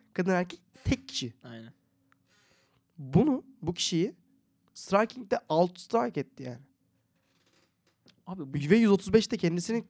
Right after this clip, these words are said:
Speaker 1: kilo dezavantajı olduğu kiloda.
Speaker 2: Aynen.
Speaker 1: Yani
Speaker 2: Çok korkutucu ya.
Speaker 1: çok, ya zaten ben bir şeyini izlemiştim bunun. Bir Liz Carmouche maçından önceki trainingini. Böyle örümcek gibi kafayı sabit koyuyor.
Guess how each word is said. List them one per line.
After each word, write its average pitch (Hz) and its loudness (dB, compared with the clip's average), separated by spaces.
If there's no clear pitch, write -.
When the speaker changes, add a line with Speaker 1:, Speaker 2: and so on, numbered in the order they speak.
Speaker 1:
kilo 190 6
dezavantajı 180 2
olduğu 151 6
kiloda. 131 -8
Speaker 2:
Aynen. 123 -14
Speaker 1:
Yani - -8
Speaker 2:
Çok 127 -18
korkutucu 143 -10
ya. 87 -20
Speaker 1:
çok, 151 -6
ya 123 0
zaten 147 -6
ben 139 -4
bir 139 -6
şeyini 160 0
izlemiştim 131 -6
bunun. 123 -12
Bir 131 -6
Liz 139 -4
Carmouche 143 -4
maçından 143 -6
önceki 139 -8
trainingini. 147 -4
Böyle 147 0
örümcek 165 4
gibi 151 0
kafayı 165 0
sabit 165 2
koyuyor. 202 6